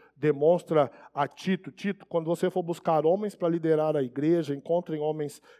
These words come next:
com esses traços", ele vai falar que homens aprovados são homens consagrados. Ele usa o termo piedoso na tradução da Ara, mas não é a palavra habitual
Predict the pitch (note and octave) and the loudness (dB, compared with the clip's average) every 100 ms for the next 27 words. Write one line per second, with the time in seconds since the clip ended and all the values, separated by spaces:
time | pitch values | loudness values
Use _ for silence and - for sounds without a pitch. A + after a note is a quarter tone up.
0 | _ C#3+ C#3 F#3 - C#3 - D3+ F3 F3+ | _ -6 0 0 0 -10 -2 2 4 2
1 | - C3 - _ _ _ _ - C#3 D3 | -2 -18 -20 _ _ _ _ -6 -2 0
2 | D3+ D3 D3 - D#3+ E3+ D#3 D3+ D3+ C#3 | 0 0 0 0 0 0 -2 -2 -2 -8
3 | A#2 C#3+ D3+ C3+ - C#3+ C3+ D3 C#3+ - | -4 -4 -4 -8 -10 -8 -6 -6 -8 -12
4 | C3 - B2+ A2+ A2+ A#2 G2+ - - _ | -14 -10 -12 -10 -12 -14 -16 -20 -20 _
5 | _ _ _ _ _ _ _ _ _ _ | _ _ _ _ _ _ _ _ _ _
6 | E3+ G3 B3 C#4 A#3 - A3+ G3+ F#3+ _ | 0 2 2 0 -2 4 4 4 -2 _
7 | _ - A#3+ A#3 E3 C3+ F3+ A#3 E3+ D3+ | _ -4 2 4 4 2 0 2 0 -2
8 | D3 D#3+ D#3 C#3+ - D#3+ D#3+ D3+ C#3+ C3 | 0 0 -2 -4 -4 -4 -4 -4 -2 0
9 | C#3+ D3 B2+ - _ _ _ _ _ _ | 0 0 -2 -6 _ _ _ _ _ _
10 | _ _ _ _ _ - F3+ G#3+ F#3+ A#3+ | _ _ _ _ _ -4 4 4 6 4
11 | A#3+ A3 A#3+ A#3+ G3+ F#3 G3+ A3 G#3 - | 4 6 4 4 6 8 8 6 2 2
12 | G3 A3+ E3 A3+ - G#3+ F3 D3+ E3+ G3+ | 0 0 0 -6 -6 0 4 4 4 2
13 | G#3+ | -2